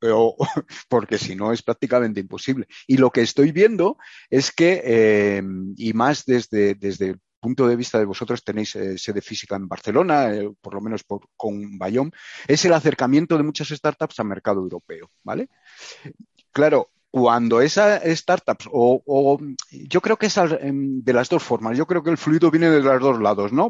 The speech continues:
Viene información y mensaje de Europa hacia vosotros y de vosotros hacia Europa, ¿no? Hay un, hay un punto de comunicación. Em,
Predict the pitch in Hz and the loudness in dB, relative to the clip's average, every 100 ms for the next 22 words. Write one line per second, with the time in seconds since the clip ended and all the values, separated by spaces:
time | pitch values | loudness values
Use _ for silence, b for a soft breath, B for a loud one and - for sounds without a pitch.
0 | - 143 143 117 B B B 135 - 131 | 2 2 4 0 B B B -4 -2 0
1 | 127 - 156 170 160 156 151 151 - 151 | 0 2 4 4 4 2 0 0 0 0
2 | 147 151 147 143 151 - 143 139 147 139 | 2 2 2 2 0 2 0 2 0 0
3 | 143 151 151 147 131 117 107 123 127 117 | 0 -4 -6 -6 -6 -6 -6 -6 -6 -6
4 | - 101 95 98 127 143 131 - 117 135 | -8 -8 -8 -6 -4 -2 -2 -2 0 0
5 | - 131 123 113 110 104 101 98 - 98 | -2 -2 -2 -2 -4 -8 -6 -8 -8 -14
6 | - B B B B 135 135 131 123 113 | -16 B B B B 4 6 6 4 0
7 | 107 | 0